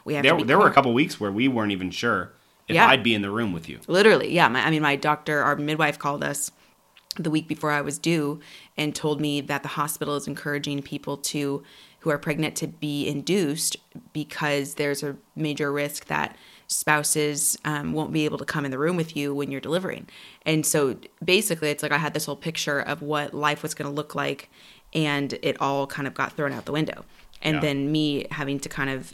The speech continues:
Speaker 1: endure that as a mom, it's like I didn't feel like I had the, anything left in me to be able to kind of rise to the occasion for my family, for myself, you know, for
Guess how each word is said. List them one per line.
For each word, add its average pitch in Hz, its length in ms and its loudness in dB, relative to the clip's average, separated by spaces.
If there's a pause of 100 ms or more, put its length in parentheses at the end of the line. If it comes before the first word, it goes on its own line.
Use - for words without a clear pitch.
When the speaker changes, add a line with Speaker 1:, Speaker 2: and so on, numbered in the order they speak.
Speaker 1:
endure 147 400 -2
that 139 360 -2
as 131 540 -2
a 139 80 -4
mom, 147 560 2 (360)
it's 147 160 0
like 147 160 -4
I 151 160 4
didn't 151 300 -2
feel 160 160 -2
like 156 140 -2
I 147 60 0
had 143 500 0
the, 131 460 -2 (240)
anything 165 360 2
left 147 260 -2
in 147 220 -2
me 139 180 -2
to - 160 -6
be 131 160 -4
able 139 240 0
to 131 100 -8
kind 139 180 -8
of 135 160 -8
rise 131 300 -2
to - 60 -10
the 139 80 -2
occasion 139 580 -4 (340)
for 143 440 -2
my 143 280 -2
family, 156 540 2
for 139 640 -2
myself, 147 680 0
you 156 80 -2
know, 139 120 -4
for 135 480 -4